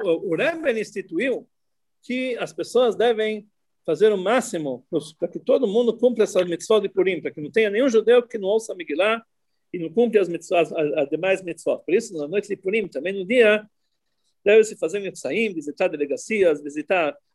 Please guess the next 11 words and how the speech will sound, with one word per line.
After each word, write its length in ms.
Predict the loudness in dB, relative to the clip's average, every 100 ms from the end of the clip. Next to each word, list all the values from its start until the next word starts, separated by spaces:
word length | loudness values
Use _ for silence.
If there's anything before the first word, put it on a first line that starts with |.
| -6
é, 120 | 0 2
lar 200 | 2 0
do 140 | 0
velho, 280 | 2 2 0
os 100 | -8
hospitais, 600 | -10 -12 -2 0 0 -2
casas 300 | -6 -8 -6
particulares, 840 | -10 -8 -6 -2 0 0 -2 -6
em, 80 | -8
é, 840 | -6 -6 -6 -4 -2 -2 2 0
é, 60 | 0